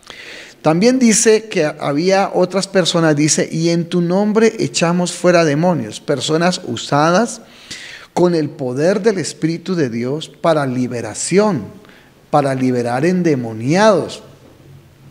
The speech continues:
O sea, gente muy usada por Dios, ¿no? En cuanto a este aspecto, era gente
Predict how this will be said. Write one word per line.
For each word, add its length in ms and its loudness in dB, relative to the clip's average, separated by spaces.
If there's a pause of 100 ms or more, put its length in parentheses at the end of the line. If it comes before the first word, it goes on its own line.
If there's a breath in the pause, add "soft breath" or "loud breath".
(140)
O 60 -10
sea, 180 0
gente 320 0
muy 280 2
usada 520 0
por 240 -10
Dios, 340 2
¿no? 280 -6 (520 loud breath)
En 160 0
cuanto 320 -2
a 60 -2
este 240 -2
aspecto, 540 -2
era 160 -2
gente 680 -2